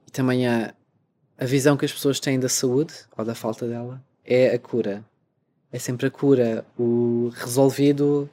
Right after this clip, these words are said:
já tá a passar à frente, mas grande, grande parte das doenças mentais não têm cura. A ansiedade é, <laughs> é um, é chata,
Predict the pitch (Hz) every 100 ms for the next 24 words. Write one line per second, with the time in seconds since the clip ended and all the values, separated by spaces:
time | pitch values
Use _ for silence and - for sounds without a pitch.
0 | - 131 123 120 123 120 - 131 123 117
1 | 117 113 101 - - 117 113 - - _
2 | _ _ _ _ _ _ - 143 139 156
3 | 165 139 139 143 - 127 123 135 127 131
4 | 135 123 127 120 123 123 127 120 120 117
5 | - 107 101 113 _ _ _ _ _ _
6 | - 139 147 - 147 143 131 123 - 123
7 | 117 110 104 - _ _ _ _ - 139
8 | 123 110 _ _ - - - 151 151 160
9 | - 165 160 127 113 107 110